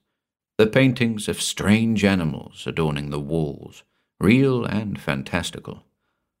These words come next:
The marble mantelpiece, with its elegant walnut clock and brass candle holders. Even the four-poster bed, with its intricately carved pillars in the Georgian style. It was all as she remembered it.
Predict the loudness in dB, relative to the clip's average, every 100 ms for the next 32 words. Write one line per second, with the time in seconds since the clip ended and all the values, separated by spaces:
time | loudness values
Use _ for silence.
0 | _ 4 6 6 6 4 2 0 0 -4
1 | -4 -10 -12 -16 -18 _ _ _ 4 4
2 | 2 0 2 2 0 -4 -8 -2 4 6
3 | 6 4 -4 0 0 0 -8 -16 -16 -16
4 | _ _ _ -2 0 0 -4 -2 -2 -2
5 | -6 -8 -8 -8 -12 -14 -14 _ _ _
6 | _ 2 4 4 4 2 -2 2 2 2
7 | -2 -2 -2 -2 -2 -2 -6 _ _ _
8 | _ _ 4 4 4 4 4 2 -2 -4
9 | -2 -4 0 2 2 -2 -4 0 0 -2
10 | -8 -8 -4 -2 -2 0 -2 -4 -8 -4
11 | -2 -4 -6 -12 _ _ _ _ _ _
12 | _ 0 4 4 6 6 4 0 -2 -4
13 | 0 4 6 6 4 2 0 -6 -12